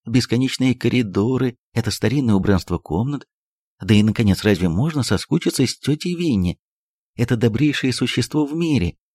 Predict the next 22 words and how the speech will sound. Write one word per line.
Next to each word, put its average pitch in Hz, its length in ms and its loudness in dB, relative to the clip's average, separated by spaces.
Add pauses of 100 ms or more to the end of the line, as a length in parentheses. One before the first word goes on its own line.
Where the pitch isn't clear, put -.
(300)
Я 101 180 0
была 101 280 2
бы 120 200 0 (120)
самым 123 360 0
неблагодарным 131 680 0
чудовищем 127 640 -2
на 117 80 -2
свете, - 460 -4 (360)
если 110 280 0
бы 104 100 2
променяла 113 520 2
эту 113 340 -2
чудную 113 480 0
женщину 180 460 -2 (460)
на 104 120 0
кого-нибудь 92 460 -2
другого. 131 420 -6 (680)
Я 113 280 -2
очень-очень 127 840 -2
благодарна 131 640 -4
вам, 107 180 0
Дик, 156 280 -2